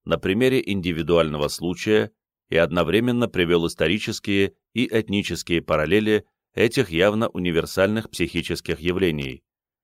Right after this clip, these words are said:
В упомянутом выше очерке «La structure de la conscience» я впервые попытался дать всесторонний обзор данного процесса.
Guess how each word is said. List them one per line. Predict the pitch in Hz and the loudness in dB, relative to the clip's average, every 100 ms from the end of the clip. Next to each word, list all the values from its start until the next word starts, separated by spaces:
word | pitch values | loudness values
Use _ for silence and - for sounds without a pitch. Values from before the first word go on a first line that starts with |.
| _ _ _ _ | _ _ _ _
В | - 87 | -8 -6
упомянутом | 87 98 101 95 92 87 | -2 0 0 0 0 0
выше | 85 - 76 | -2 -2 0
очерке | 80 101 95 - 107 - _ _ - | 0 0 -4 -4 -6 -6 _ _ -2
«La | 78 | -2
structure | - 90 113 - 113 107 - | 0 0 0 2 4 4 2
de | 87 | 0
la | 87 87 | 2 2
conscience» | 78 80 - 85 107 - _ _ _ | -2 -4 -4 -4 -4 -10 _ _ _
я | - 104 | 0 2
впервые | - 120 113 139 | 4 2 4 4
попытался | 127 110 107 - 113 - | 2 0 0 2 2 2
дать | 85 95 101 | 2 2 0
всесторонний | - 92 - 87 90 85 78 | -2 -4 2 2 4 2 -2
обзор | 69 73 104 | -2 0 0
данного | 85 78 78 73 76 | 2 -2 -2 -2 -4
процесса. | - 90 - 80 - - 67 | 0 -2 0 -2 -2 -8 -10